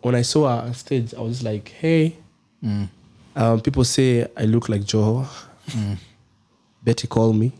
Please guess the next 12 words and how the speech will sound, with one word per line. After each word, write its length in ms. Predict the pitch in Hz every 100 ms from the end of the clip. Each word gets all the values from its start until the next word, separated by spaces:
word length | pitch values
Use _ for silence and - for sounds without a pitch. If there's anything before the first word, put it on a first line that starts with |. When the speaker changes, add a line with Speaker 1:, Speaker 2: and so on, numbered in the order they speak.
| _ _ _ 220
Speaker 2:
<laughs> 480 | 208 - - 453
Speaker 1:
And, 140 | 131 135
like, 140 | 135
so, 120 | 147
like, 260 | 147 135 - _ _ _ _ _ _ -
sometimes 260 | 170 165 151
Aliza 280 | 139 147 123
akakuja, 420 | 113 127 113 101
"Where? 380 | 113 147 107 -
Where?" 280 | 123 127 - - 185
She 200 | - 190
was, 280 | 185 175